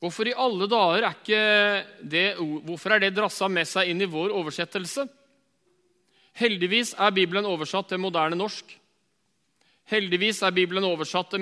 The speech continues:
mer enn to tusen andre språk i verden. Men så er det noen veldig få ganger. En av gangene er når Jesus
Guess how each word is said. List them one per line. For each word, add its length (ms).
mer 160
enn 80
to 320
tusen 400
andre 400
språk 400
i 80
verden. 320
Men 120
så 120
er 80
det 80
noen 240
veldig 500
få 200
ganger. 340
En 220
av 120
gangene 380
er 260
når 180
Jesus 340